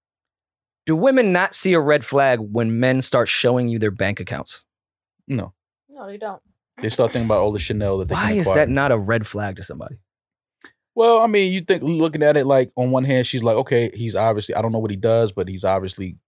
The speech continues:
Speaker 2: successful. He's making money."
Speaker 3: N-, she's
Speaker 2: Uh,
Speaker 3: never met a successful person. And successful people will rather
Speaker 1: Her, her husband, she was successful. They had the hottest
Speaker 2: Yeah.
Speaker 1: restaurant in New York City.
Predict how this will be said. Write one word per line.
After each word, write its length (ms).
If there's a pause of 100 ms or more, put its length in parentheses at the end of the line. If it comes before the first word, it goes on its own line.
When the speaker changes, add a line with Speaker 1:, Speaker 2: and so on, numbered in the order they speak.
(160)
Speaker 2:
successful. 640
He's 120
making 280
money." 460 (380)
Speaker 3:
N-, 120
she's 220
Speaker 2:
Uh, 40
Speaker 3:
never 180
met 140
a 40
successful 460
person. 360
And 120
successful 440
people 300
will 180
rather 340
Speaker 1:
Her, 240
her 140
husband, 560
she 240
was 200
successful. 600
They 80
had 100
the 80
hottest 340
Speaker 2:
Yeah. 60
Speaker 1:
restaurant 320
in 60
New 60
York 160
City. 340